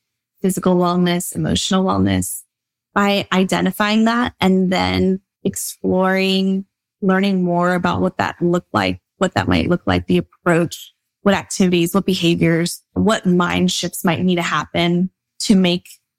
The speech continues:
changes towards wellness in those areas. By actively doing that and then setting a goal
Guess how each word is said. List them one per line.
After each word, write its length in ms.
changes 460
towards 240
wellness 400
in 60
those 180
areas. 520
By 240
actively 440
doing 240
that 120
and 100
then 140
setting 640
a 60
goal 580